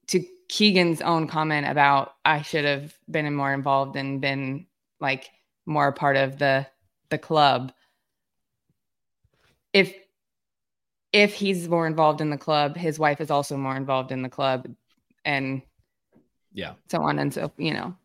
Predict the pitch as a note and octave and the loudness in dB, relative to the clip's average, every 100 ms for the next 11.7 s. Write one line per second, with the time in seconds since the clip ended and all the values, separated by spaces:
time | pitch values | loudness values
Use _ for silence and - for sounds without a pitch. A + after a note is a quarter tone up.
0 | _ _ _ _ - A2+ E2 - G2 D#2+ | _ _ _ _ -2 -2 0 -2 -2 -4
1 | C#2+ - _ D#2 D2 - _ _ - - | -10 -16 _ -18 -18 -20 _ _ -20 -20
2 | - _ _ - B2+ B2+ C3+ A#2+ A2+ A#2 | -20 _ _ 0 2 4 2 2 2 0
3 | A2+ G#2+ G#2 G#2 F#2+ F#2 - G2 F#2 F2+ | 0 -2 -2 -2 -4 -4 -4 -6 -4 -4
4 | F2+ - D#2+ E2 - G2 F#2+ G2+ G2 F#2 | -6 -8 -12 -12 -4 -2 -2 -4 -6 -6
5 | - G2+ G2 - G#2 G#2 G#2 G2 - G2 | -6 -6 -6 -8 -6 -4 -6 -8 -8 -6
6 | G2 G2 G#2 - F#2 D#2+ D#2 - F2 F2+ | -2 0 0 -2 -8 -8 -10 -10 -6 -6
7 | F#2 F#2 F2+ E2 F2 - E2+ F2+ - F#2 | -4 -4 -4 -4 -4 -6 -10 -8 -6 -4
8 | G#2 A#2 F#2+ F2+ F2+ F2 - F2+ G2 F#2+ | -4 -6 -6 -4 -6 -8 -8 -4 -4 -8
9 | _ - F#2 F#2+ G2+ A2 E2 D#2 _ F2+ | _ -10 -6 -4 -4 -4 -8 -8 _ -12
10 | F2+ F2+ F#2 G2 G2 G2 A2+ G#2 B2+ D#3 | -8 -6 -4 -2 -4 -2 0 2 0 -2
11 | _ - F#2+ G2+ B2 D#3+ - | _ -6 0 2 2 0 -4